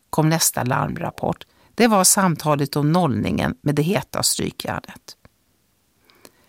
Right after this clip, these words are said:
Dagen efter samtalet var alltså två av våra inspektörer på skolan och redan samma kväll så hade vi ett möte.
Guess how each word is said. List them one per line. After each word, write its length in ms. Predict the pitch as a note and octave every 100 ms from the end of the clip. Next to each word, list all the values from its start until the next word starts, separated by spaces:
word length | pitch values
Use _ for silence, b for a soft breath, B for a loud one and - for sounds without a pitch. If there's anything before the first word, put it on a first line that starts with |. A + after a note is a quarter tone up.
| b b
Dagen 440 | D#3+ A3+ C#4+ D4 B3
efter 280 | E3 -
samtalet 800 | E3 - F3 A#2 - B2 C3 C#3+ -
var 120 | F#3
alltså 300 | C#3 - D3+
två 440 | - - E3 G#3+
av 160 | - G3+
våra 220 | G3 F#3+
inspektörer 720 | F#3+ F#3 - G3 - C#3 D3 D#3
på 140 | -
skolan 540 | - - D3 - C3 F3+ b b b
och 100 | -
redan 320 | A#3 A#3 A3
samma 380 | G#3 B3 F#3+ D#3+
kväll 360 | D#3+ - C3+ C#3
så 180 | - D#3
hade 300 | F3 D#3 B2+
vi 200 | A#2 F#2
ett 120 | -
möte. 440 | C#3+ G#2 - -